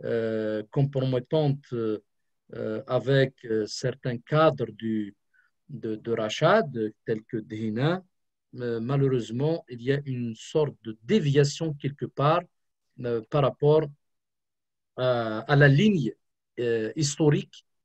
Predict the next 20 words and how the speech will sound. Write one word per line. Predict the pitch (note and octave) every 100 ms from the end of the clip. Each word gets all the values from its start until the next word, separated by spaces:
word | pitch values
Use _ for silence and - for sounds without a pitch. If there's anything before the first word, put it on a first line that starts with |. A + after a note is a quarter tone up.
| _ -
on | D3
peut | C#3+ C3+
dire, | E3 D#3+
du, | A#2 B2+ A2+ A2 -
du | C#3+ C#3+
parti. | A2+ G#2+ D3+ F3+ G#3+ - _ _ _ _ -
Et | D3+ D#3+ D3+
c'est | - C#3
pour | D3+
ça, | C#3+ D3+ D#3 -
euh, | C3 B2 A#2+ A#2
même, | A#2+ C#3+ D#3 D#3+ _ _ _ _ B2
euh, | A#2
je | G#2 B2+
dirais | A2+ B2+ C#3+ D3 D3
que, | D3 D3+ D3+ C#3+ _ _ _ -
euh, | B2 A#2+ A#2 A2+
Saïd | A2 - C#3+ C#3
Saadi | B2 G#2+ C#3 C#3+
s'est | - B2